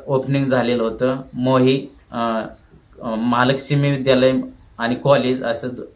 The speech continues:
त्या ठिकाणी अकरावी बारावीपर्यंत शिक्षण चालू होतं. त्या ठिकाणी दोन वर्षाचा मी कॉलेजचा प्रवास केला, आणि आर्थिक परिस्थितीच्या नियम ह्याच्यानुसार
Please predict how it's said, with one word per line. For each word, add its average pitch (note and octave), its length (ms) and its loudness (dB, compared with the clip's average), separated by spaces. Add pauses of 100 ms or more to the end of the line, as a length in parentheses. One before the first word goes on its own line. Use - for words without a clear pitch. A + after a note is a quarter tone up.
(120)
त्या B2 80 0
ठिकाणी B2 500 -2
अकरावी B2 360 0
बारावीपर्यंत C3 600 2
शिक्षण - 420 -4 (320)
चालू B2+ 260 2
होतं. A2 340 -2 (500)
त्या C#3 100 4
ठिकाणी D3 520 2
दोन C#3+ 240 2
वर्षाचा C3+ 480 0
मी C3+ 320 -4 (380)
कॉलेजचा B2+ 380 4
प्रवास B2 460 2
केला, G#2+ 320 -4 (160)
आणि D3 440 0 (480)
आर्थिक B2 480 0
परिस्थितीच्या D3+ 840 0 (380)
नियम B2+ 340 0
ह्याच्यानुसार B2+ 680 0